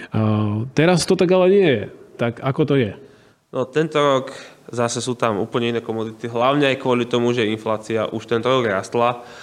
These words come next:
Speaker 2: a bol trošku problém aj s tým manažmentom a s dodávkami. Tak na treťom mieste môžeme vidieť, e, natural gas, čiže zemný plyn, ktorý sa hlavne používa teda na vykurovanie. Ten narastol o päťdesiat percent.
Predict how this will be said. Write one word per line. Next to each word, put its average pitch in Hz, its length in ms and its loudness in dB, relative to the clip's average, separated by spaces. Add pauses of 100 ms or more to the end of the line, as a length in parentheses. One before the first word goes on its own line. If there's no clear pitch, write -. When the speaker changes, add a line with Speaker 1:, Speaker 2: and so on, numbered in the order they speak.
(220)
Speaker 2:
a 107 400 0
bol 127 240 0
trošku 120 360 0
problém 117 440 2
aj 113 200 0
s - 40 -14
tým 117 240 0
manažmentom 113 480 0
a 117 80 2
s 117 80 -8
dodávkami. 117 680 0 (320)
Tak - 360 -4
na 113 80 0
treťom 131 360 0
mieste 117 360 2
môžeme 113 320 2
vidieť, 110 440 2
e, - 40 -12 (360)
natural 113 400 2
gas, 110 280 0
čiže 113 240 -2
zemný 120 240 0
plyn, 127 320 -2 (160)
ktorý 117 200 2
sa 117 160 -2
hlavne 120 280 2
používa 123 280 2
teda 120 200 2
na 127 80 2
vykurovanie. 110 760 0 (280)
Ten 123 160 2
narastol 120 560 2
o 113 200 2
päťdesiat 120 400 0
percent. 127 480 0